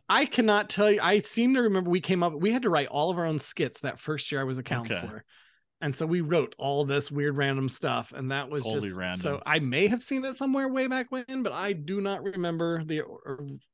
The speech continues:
Speaker 1: like, if I came up with it or originated,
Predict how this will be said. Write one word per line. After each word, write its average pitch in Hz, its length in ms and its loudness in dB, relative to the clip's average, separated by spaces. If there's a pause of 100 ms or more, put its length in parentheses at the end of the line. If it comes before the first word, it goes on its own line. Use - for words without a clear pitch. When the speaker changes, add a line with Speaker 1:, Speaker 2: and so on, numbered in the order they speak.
Speaker 1:
like, 131 340 -4
if 143 160 -4
I 104 120 -8
came 208 260 0
up 220 100 2
with 202 100 -2
it 208 120 4
or 147 200 2
originated, 151 800 0